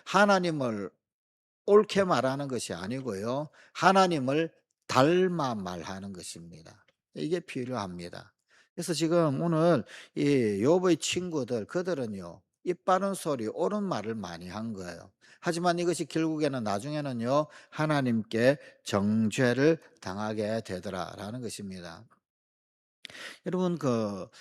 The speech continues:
예전에 이 제가 부산에 있었을 때 이 교인들 중에서, 어, 신천지에 가신 분들 세 분 정도를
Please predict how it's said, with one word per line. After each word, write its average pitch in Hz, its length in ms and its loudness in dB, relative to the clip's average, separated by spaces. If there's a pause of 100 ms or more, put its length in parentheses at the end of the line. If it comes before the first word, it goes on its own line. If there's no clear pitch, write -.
(140)
예전에 156 600 -2
이 98 600 -8 (280)
제가 117 280 -6
부산에 151 440 -8
있었을 117 400 -8
때 104 380 -8
이 95 220 -10
교인들 147 440 -6
중에서, 110 840 -8
어, 82 40 -12
신천지에 165 640 -6
가신 117 380 -6
분들 95 300 -10
세 - 220 -10
분 139 200 -10
정도를 131 600 -8